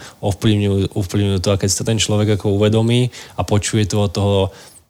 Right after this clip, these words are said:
zainteres-, zainteresovaného svojho,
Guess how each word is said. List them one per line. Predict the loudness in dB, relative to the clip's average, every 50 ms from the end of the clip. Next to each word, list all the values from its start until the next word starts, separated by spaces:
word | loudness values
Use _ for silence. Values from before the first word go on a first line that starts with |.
| _ _ _
zainteres-, | -4 0 2 4 4 4 2 2 2 4 4 4 4 4 4 2 2 2 0 0 -2 -2
zainteresovaného | -2 0 2 2 4 2 2 0 0 0 0 0 0 0 0 0 0 2 2 2 2 0
svojho, | 0 -2 0 0 2 4 4 2 2